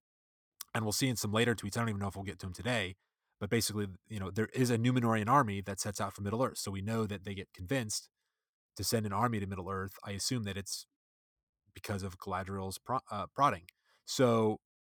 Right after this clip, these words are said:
I think it's, they're basically saying, "Okay, Gil-galad was the one who got Numenor, Numenor to get involved via his letter.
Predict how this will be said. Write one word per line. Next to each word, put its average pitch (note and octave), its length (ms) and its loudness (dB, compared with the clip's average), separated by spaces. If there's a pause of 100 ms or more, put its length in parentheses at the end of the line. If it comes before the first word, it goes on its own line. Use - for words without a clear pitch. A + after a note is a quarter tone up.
(260)
I A2+ 80 -4
think F#3+ 220 0
it's, - 300 -2 (100)
they're G#2+ 180 -2
basically B2+ 320 2
saying, A2 260 -2
"Okay, G#2+ 260 -4 (120)
Gil-galad D#3 440 4
was C3 120 0
the C3 80 0
one G#2+ 260 0
who G2+ 120 -4
got G2+ 180 -2
Numenor, G2 520 -2 (240)
Numenor A#2 500 4 (140)
to G#2+ 100 -4
get G#2+ 140 -2
involved F#2 520 -4 (280)
via G#2 180 -2
his F#2+ 220 -4
letter. F2+ 260 -6